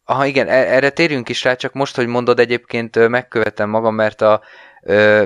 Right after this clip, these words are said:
a-, annyit bevágnak, hogy a brit miniszterelnök reagál, ö, illetve, hogy ugye a rendőröket bevonják, illetve a katonaságot, tehát olyan értelemben a,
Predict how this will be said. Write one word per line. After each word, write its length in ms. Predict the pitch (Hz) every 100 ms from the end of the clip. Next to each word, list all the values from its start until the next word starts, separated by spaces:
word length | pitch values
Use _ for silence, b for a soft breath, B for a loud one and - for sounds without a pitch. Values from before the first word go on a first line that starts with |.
| 82
a-, 240 | - 117 -
annyit 380 | 113 123 123
bevágnak, 520 | 113 117 113 113 110 -
hogy 200 | 107 104
a 80 |
brit 260 | 101 113 110
miniszterelnök 800 | 113 107 - - 104 101 98 -
reagál, 800 | 104 107 101 104 101 104 104 - B B B B
ö, 220 | 95 95 92
illetve, 460 | 98 101 101 -
hogy 220 | 98 98 95
ugye 200 | 98 98
a 40 |
rendőröket 560 | 107 110 107 101 101 92
bevonják, 520 | 113 113 110 107 -
illetve 280 | 101 - 90
a 60 |
katonaságot, 760 | - 110 117 107 - 107 104 107
tehát 160 | 113 98
olyan 200 | 123 123
értelemben 580 | 117 - 113 110 107
a, 180 | 107 104